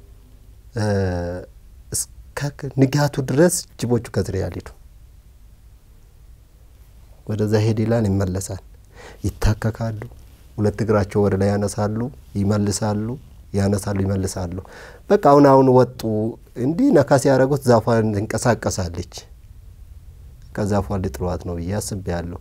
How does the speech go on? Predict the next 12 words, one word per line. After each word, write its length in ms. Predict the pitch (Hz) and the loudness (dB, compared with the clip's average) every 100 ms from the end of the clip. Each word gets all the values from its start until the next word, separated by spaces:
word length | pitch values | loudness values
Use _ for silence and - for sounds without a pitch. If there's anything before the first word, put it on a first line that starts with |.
| - - - | -16 -20 -2
መበላትንም 680 | 113 107 135 139 131 123 117 | 0 2 4 4 4 2 2
አስቤያለሁ። 680 | 107 - 92 95 92 90 90 - - - - - - - - - - - - - - - - - - - | 0 -2 -6 -4 -2 -4 -10 -14 -20 -20 -20 -20 -20 -20 -20 -20 -20 -20 -20 -20 -20 -20 -20 -20 -14 -6
ብቻ 180 | 131 156 | 0 2
ገብርኤል 380 | 139 131 123 117 | 4 6 6 4
ገብርኤል 340 | 110 107 104 98 | 4 4 4 2
እያልኩ 320 | 95 90 - 90 | 0 -2 -4 -6
ነው። 140 | 85 | -4
እንግዲህ 280 | 90 92 92 | -4 -4 -2
ገዛ 240 | 92 92 95 | -2 0 0
አካባቢ 320 | 92 - 95 95 | 0 -2 -2 0
ገብርኤል 340 | 101 98 98 | 0 0 -2
ስላለ 360 | - 101 98 | -4 -6 -6